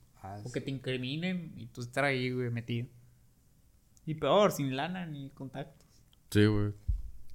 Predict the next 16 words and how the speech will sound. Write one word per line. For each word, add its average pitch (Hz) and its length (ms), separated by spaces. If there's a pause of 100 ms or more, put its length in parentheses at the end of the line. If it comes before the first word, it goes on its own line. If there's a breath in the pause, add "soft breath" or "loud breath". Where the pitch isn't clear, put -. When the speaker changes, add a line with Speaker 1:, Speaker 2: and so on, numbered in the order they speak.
(120)
Speaker 1:
Exactamente. - 520 (380)
Apenas 120 280
hacerte 120 320
de 120 60
lana 120 220
y 123 40
de 123 120
contactos, 123 380
¿sabes? 120 260
Speaker 3:
<laughs> 107 100
El 107 240
Luisito 110 340
decía 110 240
algo 113 200
de 107 120
que 92 300